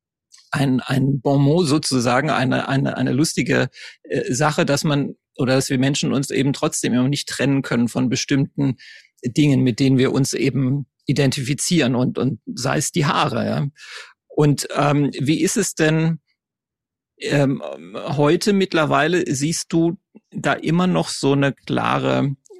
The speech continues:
Trennung sozusagen oder jetzt vor allen Dingen auch in deiner persönlichen täglichen Arbeit? Hast du Kontakt mit, ähm, solchen, mh,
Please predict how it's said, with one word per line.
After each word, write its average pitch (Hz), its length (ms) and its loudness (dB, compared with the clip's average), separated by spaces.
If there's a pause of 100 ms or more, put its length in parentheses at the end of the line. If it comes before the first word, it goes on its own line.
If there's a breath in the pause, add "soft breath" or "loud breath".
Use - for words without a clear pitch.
(140)
Trennung 143 840 -2
sozusagen 160 760 0
oder 120 140 2
jetzt 131 220 0
vor - 160 -2
allen 127 140 2
Dingen 131 120 0
auch - 160 -2
in 127 140 0
deiner 131 300 0
persönlichen 131 800 -2
täglichen - 440 -4
Arbeit? 139 520 -2 (300 loud breath)
Hast - 360 -4
du 202 320 2 (420)
Kontakt 151 600 -4 (100)
mit, - 400 -2 (400 loud breath)
ähm, 139 300 2
solchen, 143 720 0 (840 soft breath)
mh, 135 480 2